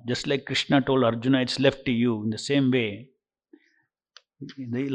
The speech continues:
last words were, um, "In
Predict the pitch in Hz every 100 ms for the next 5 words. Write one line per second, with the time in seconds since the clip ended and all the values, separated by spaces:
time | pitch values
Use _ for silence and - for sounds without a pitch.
0 | 135 143 - 131 135 131 110 110 107 104
1 | 147 _ _ _ _ _ _ _ _ _
2 | _ _ _ _ _ 107 101 98 - -
3 | _ _ _ _ _ _ _ _ _ _
4 | _ _ - 120